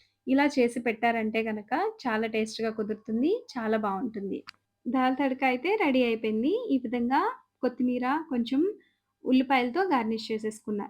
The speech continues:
దీనికి కాంబినేషన్‌గా జీరా రైస్ లేకపోతే ఎలాగండి? అది కూడా ఎలా తయారు చేయాలో నేను మీకు చూపించేస్తాను.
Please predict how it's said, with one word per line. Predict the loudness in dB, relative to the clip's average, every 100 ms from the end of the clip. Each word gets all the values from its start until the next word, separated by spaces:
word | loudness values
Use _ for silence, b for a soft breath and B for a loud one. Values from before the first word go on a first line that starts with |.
| -8 2
దీనికి | 4 4 2 0
కాంబినేషన్‌గా | 2 2 2 0 -2 -2 -2 0 0 0 0 -2
జీరా | -2 0 2
రైస్ | 2 2 0
లేకపోతే | -2 -2 -4 -4
ఎలాగండి? | -4 -4 -4 -4 -6 -10 _ _ _ -4
అది | -2
కూడా | 2 4
ఎలా | 4 4
తయారు | 2 -2 -2
చేయాలో | -2 2
నేను | 4 4
మీకు | 2
చూపించేస్తాను. | -4 -4 -8 -8 -10 -8 -6